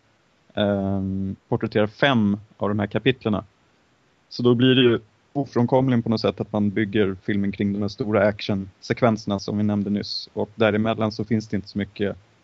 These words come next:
eh, mycket mer minnesvärt. Det är mest bara transportsträckor mellan de här stora.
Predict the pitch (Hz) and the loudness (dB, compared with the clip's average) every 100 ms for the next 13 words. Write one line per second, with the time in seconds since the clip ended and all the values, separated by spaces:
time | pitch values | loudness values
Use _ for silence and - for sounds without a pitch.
0 | _ _ _ _ _ _ - - - - | _ _ _ _ _ _ -12 -10 -8 -10
1 | - - - _ _ _ _ _ 117 113 | -12 -18 -20 _ _ _ _ _ -6 -2
2 | 113 107 113 107 107 - 123 - - - | 0 2 2 2 0 2 2 2 -4 -16
3 | _ _ 113 107 - 104 98 104 - 110 | _ _ -2 -2 0 -2 0 -4 -4 -6
4 | - - 117 - 98 101 101 107 101 98 | -4 -2 -2 -2 -2 -2 0 -2 -2 -4
5 | 95 98 98 _ - 107 95 95 | -6 -8 -12 _ -8 -6 -4 -8